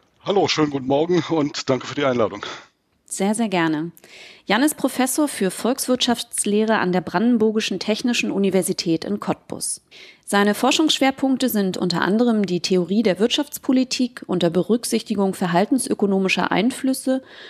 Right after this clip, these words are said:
Speaker 2: und der Strukturwandel mit seinen regionalökonomischen Auswirkungen.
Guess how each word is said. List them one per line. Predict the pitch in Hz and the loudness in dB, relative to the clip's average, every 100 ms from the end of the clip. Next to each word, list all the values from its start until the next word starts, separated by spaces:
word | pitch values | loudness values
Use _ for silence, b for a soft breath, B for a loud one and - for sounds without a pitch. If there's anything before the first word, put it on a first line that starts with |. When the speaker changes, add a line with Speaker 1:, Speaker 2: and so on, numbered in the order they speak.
| B B | B B
Speaker 2:
und | - 196 | -2 2
der | 196 | 0
Strukturwandel | - 214 - - 285 262 254 | 0 -4 -2 0 2 2 2
mit | 233 208 | 0 0
seinen | 185 185 | 0 2
regionalökonomischen | 185 180 175 165 208 226 220 202 180 180 170 202 | 2 2 2 2 2 0 0 2 2 2 0 -4
Auswirkungen. | 170 160 - 160 - 123 - 185 | -2 -2 -2 -6 -6 -6 -6 -10